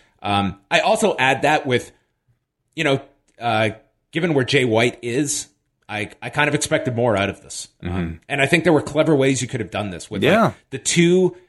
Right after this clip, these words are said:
Speaker 1: big rule breakers, almost doing, like, a spy versus spy thing where they're, they're each trying to outmaneuver the other, outthink the other.
Speaker 2: Mm-hmm.
Speaker 1: Uh, y-, you could have had a really fun layout of a match here, and they didn't.
Speaker 2: Mm-hmm.
Speaker 1: So, um, this one's near the bottom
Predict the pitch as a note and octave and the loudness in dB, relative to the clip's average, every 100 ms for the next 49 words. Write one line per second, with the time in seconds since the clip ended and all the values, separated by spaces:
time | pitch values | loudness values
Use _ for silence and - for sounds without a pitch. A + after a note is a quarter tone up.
0 | _ E3 E3+ A#2 A2+ C#3+ D#3+ E3 D#3+ F3 | _ -2 -2 0 2 4 4 2 2 0
1 | F3 E3 - F#3+ G3 F3+ D#3+ D3 G#2+ - | -2 -2 0 2 2 2 2 2 0 -2
2 | - A2+ C3+ C3+ - A2+ - G#2+ B2 C3+ | 0 0 2 0 -2 -6 -4 0 0 -2
3 | C#3 D3 A2+ G#2+ G#2+ - C#3+ - D#3 D#3 | -4 -4 -4 -2 -4 -6 -8 -6 -6 -6
4 | - - B2 C#3+ - C3 A#2+ A2 - _ | -6 -4 -2 -2 -2 -2 0 -2 -8 _
5 | _ _ - D#3 D#3 D3 C3 C3+ C#3+ D3 | _ _ 0 2 4 4 6 4 4 6
6 | C#3+ D3 D3+ D3+ D#3 - C#3 C#3 - D3 | 6 4 2 2 2 0 -6 -6 -4 0
7 | C#3+ D3 D3 D3 F#2+ F#2+ G2 G2+ G2 - | 2 2 0 -2 -6 -2 -2 -2 -4 -8
8 | _ _ _ D3+ F#3+ G#3 G3 A3+ G#3+ E3+ | _ _ _ -12 -8 -6 -2 0 2 4
9 | D3+ C#3 D3+ B2 B2 C3 - - C3 A#2+ | 4 2 0 -2 0 0 -2 -2 -2 -2
10 | A2 A2 A2 G2+ F#2 E2+ - D#2 D2 C#3+ | 0 0 0 -2 -4 -6 -6 -10 -8 -4
11 | B2 A#2+ - D#2 C2+ - F2 F2 E2+ F#2+ | 0 0 -2 -14 -16 -6 -2 0 0 0
12 | F#2 - - _ F2+ F#2 F2+ _ - F#3 | 0 -4 -20 _ -10 -10 -12 _ -4 0
13 | F#3 D#3+ C#3+ C3+ A#2+ G#2 F#2 E2 E2 | 2 2 2 2 2 0 -2 -4 -10